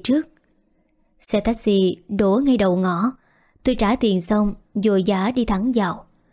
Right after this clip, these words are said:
Thế nhưng khi mới đi được một đoạn, tôi thấy chuông điện thoại lại đổ. Khi nhìn thấy số máy của Dương,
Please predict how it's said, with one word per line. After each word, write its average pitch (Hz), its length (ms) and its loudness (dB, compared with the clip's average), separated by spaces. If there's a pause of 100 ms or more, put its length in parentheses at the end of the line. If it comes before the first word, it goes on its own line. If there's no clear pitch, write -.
(400)
Thế 240 120 2
nhưng 196 320 2
khi 208 140 0
mới 233 220 2
đi 240 120 0
được 196 160 0
một 190 260 0
đoạn, 170 280 -2 (520)
tôi 240 120 2
thấy 269 340 2
chuông 269 140 0
điện 196 180 0
thoại 180 300 0
lại 185 180 2
đổ. 190 340 0 (600)
Khi 277 120 0
nhìn 196 240 2
thấy 233 200 2
số 240 180 0
máy 220 240 2
của 208 140 -2
Dương, 196 340 0